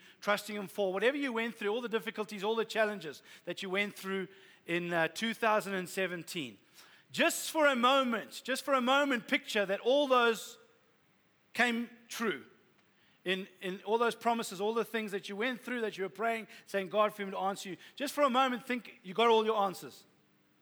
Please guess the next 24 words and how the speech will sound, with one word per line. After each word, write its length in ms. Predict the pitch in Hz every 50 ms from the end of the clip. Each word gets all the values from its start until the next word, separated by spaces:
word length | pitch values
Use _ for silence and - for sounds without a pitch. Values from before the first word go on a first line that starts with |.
| _ _ _ _ _ _ _ _ _ _ _ _ _ _ _ _ _ _ _ _ _ -
Everything 300 | 233 262 269 277 277 262
that 180 | 254 247 226 -
you 80 | 240 226
were 80 | 220
going 280 | - 214 196 190 196 180
through. 200 | - - 170 143
So 200 | - - 220 220
we 60 | 220
had 120 | 226 240
a 60 | 233 175
difficult 420 | 240 269 269 269 277 269 262 233
marriage. 340 | 226 240 240 240 240 240 190
I 60 | 220
was 80 | 190 -
praying 240 | - 240 254 254
for 120 | - - 233
my 120 | 240 226
marriage, 400 | 214 220 226 226 233 233 - - - - -
fighting, 480 | - - 247 254 247 247 - 254 254 233
whatever, 320 | 220 233 233 233 247 233
and 160 | 240 233 220 220
that, 220 | 208 208 175 - - - - -
and 160 | 185 190 190
the, 100 | 214